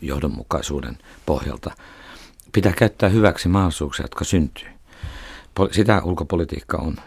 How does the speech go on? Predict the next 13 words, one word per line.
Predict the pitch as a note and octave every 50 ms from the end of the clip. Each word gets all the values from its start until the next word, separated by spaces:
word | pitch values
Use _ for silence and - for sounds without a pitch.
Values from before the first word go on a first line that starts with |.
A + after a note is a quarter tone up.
| - E2+
hyvin | F2 F2 D#2 C2+
pitkälle. | - - - - - - - - - - - _ _ _ _ _ _ _ - - - - - - - - _ _ _ - -
Ja | F2+ F2+ F#2 F2 - - - - A#1+ B1
ulkopolitiikan | - A2 G2+ F2 E2 - G#2 G2 F2+ E2 G2 F2+ - F2+ F#2+
moraali | G2+ A2 G#2+ G2+ F#2+ F2 E2 F2 F#2+ - _ _ -
mitataan | E2 F2+ F2+ F#2 F2 - - - D#2 D#2 E2 - - D#2+ E2+ - -
lopputuloksella | F#2+ G2+ G#2 G2 - - F#2+ - G2 F2 E2+ D2+ - - F2 E2+ E2 -
eikä | D2+ E2 E2 - D#2+ D2 - - - - - - - _ _ _ _ - - -
niillä | D#2+ F2 F#2 F2 E2+ -
tahdonilmaisulla, | - G#2+ F#2+ F2+ E2+ D#2+ D2+ D2+ D#2 D2+ D2+ C#2+ - E2+ D#2+ D#2+ D2 - - -
mitä | D2+ D2+ D2+ - D#2+ - - _ _ _ _ _ _ -
ulkopoliitikot | - E2+ D#2+ - D2 C#2+ E2+ D#2+ E2 C#2+ - - C#2+ - C#2+ - - - - - _ _ _ _ _ _ _ - -
esittävät. | D#2 C#2+ D#2+ - - - - - - - -